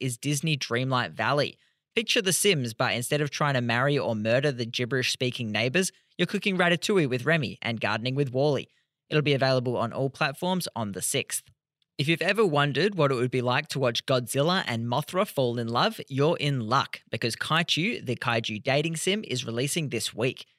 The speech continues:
It's a classic two D dating sim where you play as Gigachew, a big old monster looking for love. Pick it up on all platforms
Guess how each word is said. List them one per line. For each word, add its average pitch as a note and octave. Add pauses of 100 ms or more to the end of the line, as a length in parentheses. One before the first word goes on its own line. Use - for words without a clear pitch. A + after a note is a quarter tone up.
(260)
It's D3
a D#3+
classic F3+
two E3
D D3
dating C3
sim G3+
where C#3
you B2+
play B2
as A#2
Gigachew, D3 (240)
a B2+
big E3
old D#3+
monster C3+
looking B2
for A#2+
love. F#2+ (360)
Pick D#3
it E3
up D#3
on C3+
all C#3
platforms D#3+